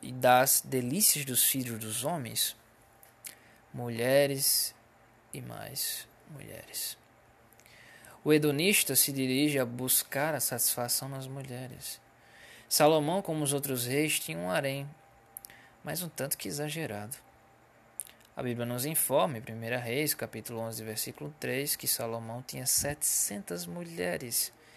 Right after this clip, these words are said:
que eram princesas, e trezentas concubinas. Talvez o sonho de todo homem é passar a vida experimentando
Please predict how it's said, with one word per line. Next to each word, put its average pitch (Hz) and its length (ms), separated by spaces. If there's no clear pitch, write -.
que - 100
eram 143 160
princesas, 147 880
e 156 80
trezentas 151 680
concubinas. 104 840
Talvez 107 360
o 101 60
sonho 107 320
de 113 120
todo 107 340
homem 120 420
é - 60
passar 156 420
a 165 60
vida 160 200
experimentando 139 1000